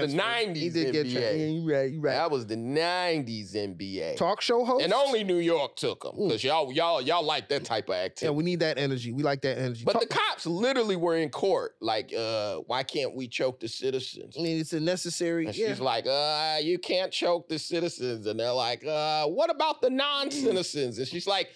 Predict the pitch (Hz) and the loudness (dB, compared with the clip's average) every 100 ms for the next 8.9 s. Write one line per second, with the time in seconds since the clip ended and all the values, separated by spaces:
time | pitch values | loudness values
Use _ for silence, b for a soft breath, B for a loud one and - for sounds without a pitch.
0 | B 185 202 - - 247 - - 240 214 | B -4 -4 -2 0 0 0 2 2 2
1 | - 233 233 233 247 220 202 214 208 208 | 0 0 0 2 2 0 2 2 2 0
2 | 208 202 175 185 165 170 B 190 196 220 | 0 -2 -2 -2 0 -4 B -4 0 2
3 | 254 262 240 220 156 110 - 262 226 - | 4 2 2 2 2 -2 -6 -12 -12 -10
4 | - 214 247 294 311 - 247 - 233 233 | -2 0 0 0 0 -2 -6 -2 2 2
5 | 233 214 - 160 180 185 - 269 247 247 | 2 -2 -6 0 0 0 2 2 4 2
6 | 233 - 208 202 226 233 214 190 - 226 | 2 -2 0 2 4 2 2 -2 0 0
7 | 208 - 208 208 214 214 226 208 196 220 | 0 -4 -6 -4 0 2 2 0 0 2
8 | 233 233 233 254 170 156 160 156 | 2 2 2 2 0 0 2 0